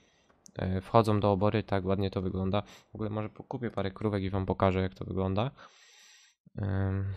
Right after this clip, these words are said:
no, tak. Ku-, może z dwadzieścia wystarczy. Kupię każdego zwierzęcia po dwadzieścia, to jest jedyna rzecz, o której zapomniałem. Bo ja tutaj nie mam kupionych żadnych maszyn,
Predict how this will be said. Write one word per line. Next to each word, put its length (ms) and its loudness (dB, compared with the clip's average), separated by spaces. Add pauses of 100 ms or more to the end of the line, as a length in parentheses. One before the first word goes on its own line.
(840)
no, 340 -2 (380)
tak. 160 -16 (1300)
Ku-, 140 -20 (180)
może 320 -8
z 240 -16
dwadzieścia 460 -6
wystarczy. 580 -4 (420)
Kupię 200 -2
każdego 320 0
zwierzęcia 360 -4
po 80 -6
dwadzieścia, 360 -8
to 60 -4
jest 120 -4
jedyna 260 0
rzecz, 160 -4
o 60 -4
której 220 -6
zapomniałem. 460 -2 (640)
Bo 500 2
ja 180 4
tutaj 280 2
nie 100 4
mam 220 0 (100)
kupionych 400 -2
żadnych 280 0
maszyn, 480 -4